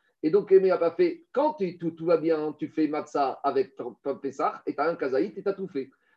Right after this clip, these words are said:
Mais comme celui-là, Pessah Rishon, il n'a pas pu Korban Pessah, il devra remanger un deuxième kazaït à un mois d'intervalle avec son Korban Pessah. Dans les faits, il a, à la Khalima, il a mangé deux fois plus que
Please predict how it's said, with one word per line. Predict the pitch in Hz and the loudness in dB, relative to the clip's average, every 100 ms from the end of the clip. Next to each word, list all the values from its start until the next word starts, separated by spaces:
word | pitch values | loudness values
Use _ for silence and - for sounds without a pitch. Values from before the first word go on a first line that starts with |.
| - | -6
Mais | 165 | 0
comme | 185 294 | 4 4
celui-là, | 220 185 202 196 196 185 185 | 2 -8 0 4 6 8 6
Pessah | 185 180 - 170 | 4 0 0 -4
Rishon, | 175 175 | -2 -2
il | 170 | 0
n'a | |
pas | 170 165 | 0 2
pu | 160 | 2
Korban | 165 156 | 2 2
Pessah, | 143 - 208 - | -2 -2 -4 -4
il | 175 | 0
devra | 170 156 160 | 0 2 -2
remanger | 143 139 226 269 233 202 165 151 | 0 0 0 2 0 0 0 -2
un | 143 | -2
deuxième | 160 165 151 | -2 -2 -2
kazaït | 139 123 160 226 - | -4 0 -2 -2 -8
à | 120 135 | -6 -4
un | |
mois | 143 151 | -2 -4
d'intervalle | 156 151 143 156 269 - _ _ - | -4 -4 -2 2 0 -2 _ _ -2
avec | 160 160 196 | 0 2 0
son | 190 | -2
Korban | 147 147 147 | -4 -4 -2
Pessah. | 135 123 107 | -4 -6 -2
Dans | 160 | 0
les | 170 | 0
faits, | 165 262 | 0 -4
il | 214 | -4
a, | - - | -6 -4
à | |
la | 151 | -2
Khalima, | 165 160 123 - | 0 0 0 0
il | 208 202 | 0 0
a | 156 | -2
mangé | 151 170 240 - _ - | 0 0 0 -6 _ -18
deux | 135 262 202 | -4 -4 2
fois | 185 165 | 2 2
plus | 170 269 - _ _ - | -2 -4 -8 _ _ 6
que | 208 240 | 8 8